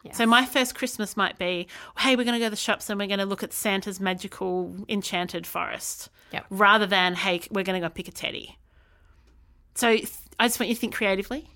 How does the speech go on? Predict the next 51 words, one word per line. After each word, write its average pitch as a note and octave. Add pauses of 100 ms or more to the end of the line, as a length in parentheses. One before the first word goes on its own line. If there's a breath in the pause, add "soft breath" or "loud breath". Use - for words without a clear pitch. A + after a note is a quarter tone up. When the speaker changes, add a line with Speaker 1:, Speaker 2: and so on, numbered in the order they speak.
(100)
Speaker 2:
You A#3
don't G3+
always G3+
need G#3+
to G3
celebrate G3 (260)
children's G3+
milestones F#3+
with G3
a A3
teddy. G#3 (520 soft breath)
There -
are -
plenty G#3+
of F#3+
other F3+
things F#3
you F3+
can F#3
do F3+ (240 soft breath)
so -
that G3
then G3
they F#3
really G3
only F#3+
have F#3+
maybe F3+
three F#3+
or E3+
four F3
teddies F3+
rather F3+
than E3+
thirty F3
or E3
forty, F3
which F3
is F#3 (460 loud breath)
a -
conservative G3
estimate E3
of -
some E3+
of E3
the E3+
ones D#3
that F#3
we F3
have E3
decluttered. D#3+